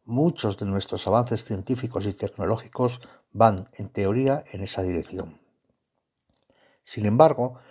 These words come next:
creo que una de las certezas que ha provocado la pandemia del covid diecinueve con su alta necesidad de aislamiento social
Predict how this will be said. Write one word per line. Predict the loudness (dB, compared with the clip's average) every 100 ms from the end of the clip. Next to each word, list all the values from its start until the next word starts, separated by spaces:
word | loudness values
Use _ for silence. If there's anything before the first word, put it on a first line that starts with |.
| -20 -20 _
creo | 6 6 6
que | 2
una | 0 2
de | 2
las | 2 0
certezas | -4 -4 -4 -6 -6 -12
que | -8
ha | -8
provocado | 0 0 2 2 2
la | 2
pandemia | 0 0 0 2 2
del | 0
covid | 0 -2 0
diecinueve | -2 -2 -2 -2 -2
con | -4 -8 -6
su | -10 -8 -10 -2
alta | -2 2 0
necesidad | 0 0 -4 -2 -2 0
de | 0
aislamiento | 0 -2 0 -2 -2 -4
social | -6 -4 0 0